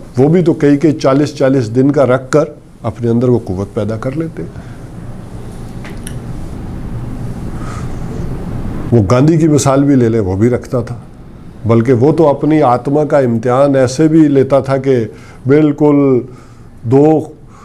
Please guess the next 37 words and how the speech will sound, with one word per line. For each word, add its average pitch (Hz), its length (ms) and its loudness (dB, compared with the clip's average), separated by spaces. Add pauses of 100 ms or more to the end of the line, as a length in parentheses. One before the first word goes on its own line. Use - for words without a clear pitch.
(160)
जो 139 140 4
किनियाओं 143 540 2
के 156 120 0
दरमियान 135 460 2
लेटकर 135 440 2
किसी 131 280 -6
ने 147 60 2
पूछा 139 300 0
भी, 151 160 4
"ये 143 100 4
क्या 147 200 2
करते 143 300 -2
हो?" 143 60 2
तो 131 140 0
उसने 127 220 0
कहा, 135 140 4
"मैं 123 180 0
अपनी 127 280 -2
आत्मा 123 420 2
का 165 340 0 (960)
इम्तिहान 104 460 -2
ले 117 200 0
रहा 131 100 -4
हूँ।" 143 100 -12 (3000)
तो 101 80 4
इस 98 160 4
अंदाज 131 320 4
में 151 140 4
भी 143 80 2
होता, 123 180 0
तो 147 140 0
ये 156 100 8
कोई 190 240 2
भी 240 100 4
कर 143 140 2
सकता 107 360 -4
था। - 200 -14